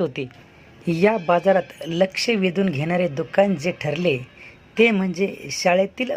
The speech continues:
परसबागेत सेंद्रिय पद्धतीने मुलांनी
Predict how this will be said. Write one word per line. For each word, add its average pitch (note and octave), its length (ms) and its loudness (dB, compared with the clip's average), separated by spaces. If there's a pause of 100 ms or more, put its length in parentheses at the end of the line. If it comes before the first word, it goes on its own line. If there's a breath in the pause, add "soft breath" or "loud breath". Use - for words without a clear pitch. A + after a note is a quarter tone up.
(140)
परसबागेत E3 580 2 (600 loud breath)
सेंद्रिय A3 360 2
पद्धतीने F#3 800 0 (520)
मुलांनी A3+ 460 2